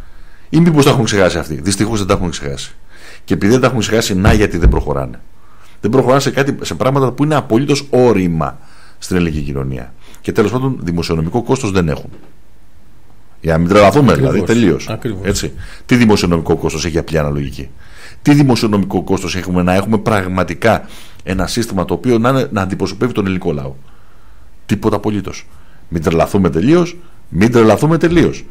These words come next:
Speaker 1: Παρ' όλα αυτά όμως, την εποχή που έχουν πρόβλημα να πληρώσουν μισθούς και συντάξεις στο, μέσα στο δημόσιο τομέα, να πληρώσουν τα νοσοκομεία, δίνουμε δεκαοκτώ, δεκαοκτώ εκατομμύρια στον Παναγόπουλο και στην παρο-, στην παρέα του.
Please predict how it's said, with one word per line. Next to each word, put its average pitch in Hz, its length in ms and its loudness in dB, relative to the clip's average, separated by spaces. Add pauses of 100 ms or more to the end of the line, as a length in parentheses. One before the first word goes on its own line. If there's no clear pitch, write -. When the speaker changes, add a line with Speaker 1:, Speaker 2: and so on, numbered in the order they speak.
(240)
Speaker 1:
Παρ' 80 160 4
όλα 107 160 4
αυτά 87 260 2
όμως, 101 380 -2 (300)
την 92 180 0
εποχή 90 520 0 (360)
που 98 180 6
έχουν 98 360 4
πρόβλημα 98 460 4
να 71 100 -2
πληρώσουν 98 320 0
μισθούς 95 240 -4
και 95 80 -4
συντάξεις 82 500 -4 (160)
στο, - 140 -10
μέσα 87 180 0
στο 82 120 -2
δημόσιο 85 300 -2
τομέα, 90 340 0
να 82 120 -2
πληρώσουν 104 340 0
τα 92 80 2
νοσοκομεία, 82 520 -2 (220)
δίνουμε 127 300 4
δεκαοκτώ, 87 520 2 (500)
δεκαοκτώ 90 340 0
εκατομμύρια 87 600 2
στον - 160 0
Παναγόπουλο 92 540 4
και 78 80 -2
στην 78 120 -4
παρο-, 85 340 4
στην 82 140 -6
παρέα 76 300 4
του. - 120 -10